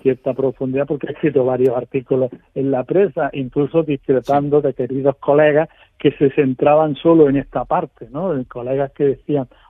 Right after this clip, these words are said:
Speaker 1: "Oiga, que, mm, si no es, si el, el presu-, el proyecto de ley no es un acto administrativo, ¿cómo lo califica usted de acto, de acto prevaricador?", ¿no?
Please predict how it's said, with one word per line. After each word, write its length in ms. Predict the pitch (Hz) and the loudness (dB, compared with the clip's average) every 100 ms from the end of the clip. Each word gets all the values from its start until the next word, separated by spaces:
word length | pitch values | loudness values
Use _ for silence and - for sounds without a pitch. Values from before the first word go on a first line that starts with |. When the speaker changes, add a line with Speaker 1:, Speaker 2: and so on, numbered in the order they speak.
| _ | _
Speaker 1:
"Oiga, 380 | 139 143 160 - _ _ _ _ | 0 2 2 0 _ _ _ _
que, 260 | 156 143 - | 2 2 0
mm, 280 | 156 135 135 - - | -4 -2 -4 -8 -6
si 140 | 139 | -2
no 300 | 143 170 160 | 2 4 4
es, 160 | 160 - - _ _ _ _ _ | 2 -4 -12 _ _ _ _ _
si 300 | 156 143 135 - | -2 -2 -2 -6
el, 340 | 147 127 135 - | -4 -4 -4 -4
el 240 | 143 135 | -4 -2
presu-, 400 | - 135 - 156 170 160 | 0 0 -2 -8 -2 0
el 200 | 165 151 | 0 0
proyecto 720 | - 156 147 170 190 - 185 | 0 2 6 4 2 2 4
de 120 | 180 | 6
ley 360 | 180 190 175 131 _ _ - | 6 4 4 0 _ _ -6
no 300 | 147 160 165 | 0 2 2
es 180 | 165 - | 2 0
un 100 | 147 | -2
acto 280 | 156 151 170 | -2 -2 -2
administrativo, 920 | 156 156 156 156 - 156 170 165 165 165 | -2 -2 -6 -6 -6 -4 -2 0 -2 -2
¿cómo 260 | - 254 170 | 2 2 2
lo 140 | 156 139 | 0 0
califica 640 | 135 127 - 156 143 127 | -4 -6 -6 -8 -6 -6
usted 380 | 127 - 139 131 _ _ - | -8 -2 -2 -2 _ _ -8
de 240 | 131 131 | -2 0
acto, 500 | 135 - _ 135 120 _ _ _ | 0 -4 _ -2 -2 _ _ _
de 280 | 143 127 131 | -4 0 0
acto 580 | 135 131 _ 139 135 127 | 0 -4 _ 0 0 0
prevaricador?", 720 | 131 120 110 110 - 107 104 _ | -2 -4 -6 -10 -12 -12 -14 _
¿no? 120 | 107 | -16